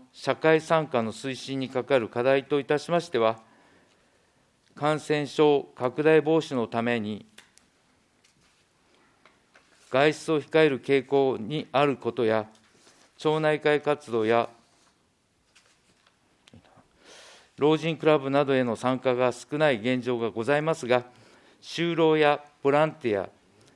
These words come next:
地域社会活動、趣味などを含め、今後もさまざまな機会を通じて、高齢者の社会参加を促してまいります。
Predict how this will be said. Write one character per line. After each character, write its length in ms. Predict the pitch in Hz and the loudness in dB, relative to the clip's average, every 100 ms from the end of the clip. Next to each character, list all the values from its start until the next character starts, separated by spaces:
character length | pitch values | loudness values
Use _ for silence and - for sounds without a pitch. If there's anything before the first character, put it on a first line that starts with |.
| _ _ _ - | _ _ _ -12
地 200 | - 165 | -6 -6
域 160 | - | -8
社 180 | - 143 | -2 -2
会 240 | - 151 147 | 2 0 0
活 320 | 151 - 107 | -4 -6 -10
動、 180 | 85 - _ _ _ _ _ _ _ _ _ | -12 -12 _ _ _ _ _ _ _ _ _
趣 180 | - 180 | -6 -4
味 140 | 156 | 0
な 120 | 143 | 2
ど 180 | 143 123 | 2 0
を 20 | |
含 220 | 107 - | -2 -6
め、 180 | 147 113 - _ | -4 -4 -8 _
今 220 | - 151 | -8 -4
後 100 | 151 | -2
も 220 | 156 156 151 | 0 -2 -4
さ 160 | - 143 | -6 -2
ま 120 | 147 | -2
ざ 120 | 139 | 0
ま 100 | 127 | -2
な 140 | 120 113 | -2 -6
機 140 | - | -2
会 140 | 151 | 0
を 80 | 147 | 0
通 240 | - 156 151 | -2 -10 -12
じ 140 | 139 | -4
て、 300 | 160 156 - | 0 0 -2
高 180 | - 139 | -4 0
齢 140 | 139 127 | 0 0
者 140 | 120 | -4
の 160 | 110 107 | -6 -6
社 160 | 117 | -10
会 240 | 107 135 131 | -4 -2 -2
参 220 | 139 127 | -2 -2
加 180 | 123 143 | -2 -2
を 80 | 123 | -2
促 280 | 120 113 110 | -4 -2 -4
し 140 | - | -4
て 220 | - 110 - | -2 -2 -2
ま 160 | 110 | -2
い 100 | 107 | -2
り 80 | 101 | -4
ま 140 | 98 | -10
す。 240 | 95 - | -12 -16